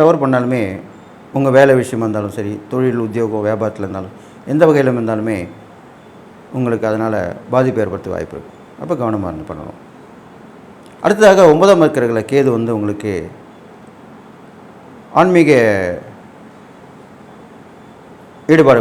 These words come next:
கொடுப்பாரு. ஆன்மீகத்தில் உள்ள தலைவர்களை பார்ப்பீங்க, ஆன்மீகத்தில் உள்ள குருமார்களை பார்ப்பீங்க, மகான்கள் தரிசனம் கிடைக்கும்,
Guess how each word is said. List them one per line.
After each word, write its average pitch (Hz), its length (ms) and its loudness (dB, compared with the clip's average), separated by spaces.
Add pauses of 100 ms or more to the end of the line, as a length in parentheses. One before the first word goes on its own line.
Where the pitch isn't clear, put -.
கொடுப்பாரு. 90 340 -4 (760)
ஆன்மீகத்தில் 165 360 2
உள்ள 123 140 2 (180)
தலைவர்களை 123 440 2
பார்ப்பீங்க, 98 340 -4 (680)
ஆன்மீகத்தில் 139 380 0
உள்ள 110 120 0 (100)
குருமார்களை 117 540 -2
பார்ப்பீங்க, 90 320 -8 (580)
மகான்கள் 131 460 2
தரிசனம் 107 320 -6
கிடைக்கும், 90 400 -8